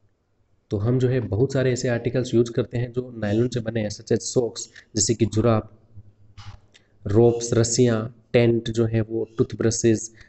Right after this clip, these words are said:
कार, सीट बेल्ट, अ, सीट बेल्ट जो होती है कार में वो, स्लीपिंग बैग, ओके, अ, कर्टन्स, पर्दे,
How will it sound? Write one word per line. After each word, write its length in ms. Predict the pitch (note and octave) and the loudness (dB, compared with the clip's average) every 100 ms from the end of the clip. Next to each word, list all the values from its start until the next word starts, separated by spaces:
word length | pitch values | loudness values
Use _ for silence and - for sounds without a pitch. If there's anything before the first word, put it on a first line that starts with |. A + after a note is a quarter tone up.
| _ - | _ 0
कार, 340 | A2 A2 A2+ | 2 2 0
सीट 340 | - A#2+ A2 A2+ | 2 2 4 2
बेल्ट, 240 | A2 G#2 | 2 0
अ, 300 | - G#2+ G#2 | -4 -2 -4
सीट 320 | G2+ A#2 A2+ | 0 0 2
बेल्ट 200 | A#2+ A2 | 0 0
जो 100 | A#2 | -4
होती 240 | G#2+ G#2 G#2+ | -6 -4 -4
है 80 | |
कार 220 | G#2 G#2 G#2+ | -2 -4 -4
में 120 | G#2+ | -10
वो, 220 | G#2 G#2+ | -12 -10
स्लीपिंग 440 | - A#2 - A#2 | 0 0 2 2
बैग, 260 | A2 A2 G#2+ - _ - _ | 4 0 0 -12 _ -20 _
ओके, 200 | - C3+ | 2 2
अ, 120 | G2+ - _ - - - | 2 -10 _ -20 -20 -2
कर्टन्स, 680 | A2 G2+ - A2 A2 A2+ G#2+ | 0 0 2 2 4 2 2
पर्दे, 380 | - A2 A2 | 0 2 2